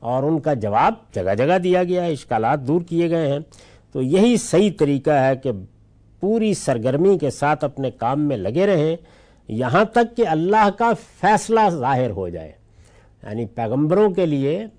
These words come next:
نبیوں کے لیے تو چونکہ یہ طے ہوتا ہے کہ اللہ تعالیٰ نے ان کو اس منصب پر کھڑا کیا ہے، وہ بتائے گا کہ اب کیا کرنا ہے۔ یعنی اس میں وہ اپنی طرف سے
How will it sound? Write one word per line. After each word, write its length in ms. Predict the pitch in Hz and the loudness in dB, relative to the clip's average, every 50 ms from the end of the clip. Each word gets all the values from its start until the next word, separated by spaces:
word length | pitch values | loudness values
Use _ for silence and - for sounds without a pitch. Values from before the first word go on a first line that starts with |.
| - 151 | -20 -14
نبیوں 500 | - 98 104 120 120 143 160 185 196 190 | -10 -6 -6 -4 -2 2 2 2 2 2
کے 160 | 170 - 175 | 0 -2 -2
لیے 220 | 160 151 156 170 175 | -2 0 0 -2 -2
تو 140 | 156 - 151 | -4 -6 -8
چونکہ 340 | 131 - 151 165 165 160 | -6 -4 -4 -4 -2 -2
یہ 180 | 190 185 180 180 165 - - | -2 0 0 0 -2 -4 -2
طے 180 | - 240 254 214 | 2 4 4 4
ہوتا 520 | 156 143 127 127 - 151 147 123 95 98 | 2 2 -2 0 -2 0 0 0 0 -2
ہے 80 | 120 170 - _ _ - - _ _ _ _ _ _ _ | -4 -8 -10 _ _ -20 -20 _ _ _ _ _ _ _
کہ 60 | - - - _ _ | -20 -20 -20 _ _
اللہ 320 | - 147 151 160 165 165 156 131 - | -8 -6 -4 -2 -2 -2 -2 -4 -4
تعالیٰ 340 | - 147 170 196 233 247 254 | -4 0 2 2 4 4 4
نے 140 | 240 233 | 4 2
ان 260 | 226 196 170 180 185 165 | 2 2 2 0 -2 -2
کو 140 | - 175 | -2 -2
اس 240 | 170 160 143 - - | -2 -2 -4 -6 -8
منصب 500 | 113 117 131 139 - - - 170 165 - | -8 -6 -6 -6 -6 -6 -6 -6 -6 -6
پر 120 | - 127 110 | -10 -10 -10
کھڑا 300 | - - - 143 185 208 202 - | -8 -6 -2 0 2 2 0 0
کیا 360 | 202 202 226 233 226 208 208 | 0 2 2 4 4 4 2
ہے، 120 | 220 226 240 240 - _ _ _ _ _ _ _ _ | 2 0 -2 -6 -14 _ _ _ _ _ _ _ _
وہ 420 | - 123 131 131 147 175 240 285 | -16 -12 -10 -8 -2 2 2 2
بتائے 500 | 294 262 262 - - 185 185 196 202 196 | 4 4 2 2 4 2 4 4 4 4
گا 180 | 170 180 180 185 | 2 2 2 0
کہ 240 | 180 170 - 185 180 - | -2 -2 -4 -6 -6 -6
اب 240 | - 156 175 - - | -6 -8 -8 -8 -6
کیا 140 | - - 107 | -6 -6 -6
کرنا 320 | - - 80 76 - - | -4 -8 -14 -18 -18 -20
ہے۔ 200 | - - _ _ _ _ _ _ _ _ _ _ - 117 | -20 -20 _ _ _ _ _ _ _ _ _ _ -16 -12
یعنی 140 | 117 123 | -10 -8
اس 220 | 131 139 131 - - | -8 -8 -8 -6 -4
میں 100 | 185 180 | -2 -2
وہ 140 | 170 170 156 | 0 -2 -2
اپنی 400 | 147 135 - _ 214 233 269 254 | -4 -6 -4 _ -2 0 0 -2
طرف 340 | - - 165 143 117 - | -2 -4 -4 -4 -4 -8
سے 280 | - - 123 123 151 202 | -10 -10 -8 -6 -6 -8